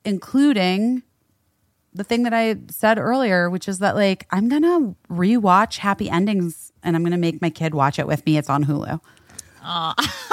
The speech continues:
Speaker 2: Oh, what a wonderful, this was so much fun. And I really sincerely thank you guys for taking the time to read the book. Reading is hard. <laughs> Who has time? And I really appreciate it and having me and saying such nice things.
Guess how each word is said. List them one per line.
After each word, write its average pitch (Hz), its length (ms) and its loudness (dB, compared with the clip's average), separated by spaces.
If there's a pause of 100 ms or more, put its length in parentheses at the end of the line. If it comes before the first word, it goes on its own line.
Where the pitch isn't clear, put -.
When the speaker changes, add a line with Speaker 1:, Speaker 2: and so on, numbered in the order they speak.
(120)
Speaker 2:
Oh, 240 360 0
what 294 220 0
a 254 120 2
wonderful, 220 720 0
this 269 180 -6
was 494 140 -4
so 254 180 0
much 214 220 -2
fun. 180 240 2
And 175 100 0
I 180 60 2
really 208 300 0
sincerely 196 520 -4
thank 185 260 -2
you 190 80 -2
guys 170 220 -2
for - 80 -12
taking 170 260 -4
the 170 60 -2
time 170 200 -4
to 160 120 -6
read 151 200 -6
the 175 100 0
book. 180 300 0 (420)
Reading 247 380 -2
is 226 160 -2
hard. 233 460 2
<laughs> 294 240 -2
Who 349 120 4
has 381 200 2
time? 302 540 2
And 196 160 0
I 214 40 4
really 220 260 0
appreciate 220 420 -4
it 185 80 2
and 180 100 -4
having 190 320 -2
me 180 120 -4
and 175 100 -6
saying 170 160 -6
such 175 240 -8
nice 165 200 -6
things. 160 460 -6